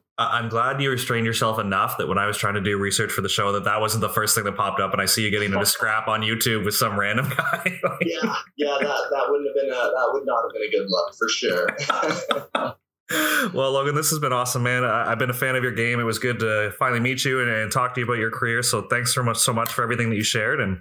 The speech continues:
Speaker 1: best of luck with everything you got going. And we'll have to get you back on because I'm sure national team or pros in the future, and we got some more stories to tell. So,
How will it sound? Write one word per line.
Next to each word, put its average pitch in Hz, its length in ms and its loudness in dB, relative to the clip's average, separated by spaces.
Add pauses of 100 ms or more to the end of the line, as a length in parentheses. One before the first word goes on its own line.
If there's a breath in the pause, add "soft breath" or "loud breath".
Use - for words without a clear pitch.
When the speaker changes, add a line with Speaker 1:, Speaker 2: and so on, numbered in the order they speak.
(320 loud breath)
Speaker 1:
best 113 200 2
of 113 60 -2
luck 117 240 0
with 113 160 -2
everything 113 300 0
you 110 80 2
got 113 160 -2
going. 135 260 2
And 107 260 -2 (160 loud breath)
we'll 113 100 2
have 117 100 0
to 135 60 0
get 123 160 0
you 117 60 0
back 117 240 0
on 123 280 0
because 107 180 0
I'm 107 140 0
sure 113 480 0
national 120 380 0
team 120 300 2
or 107 60 0
pros 120 400 0
in 123 80 0
the 120 80 2
future, 127 420 0
and 101 160 0
we 104 120 0
got 104 180 0
some 113 100 0
more 107 140 0
stories 107 320 0
to 110 80 -2
tell. 98 220 0
So, 92 320 0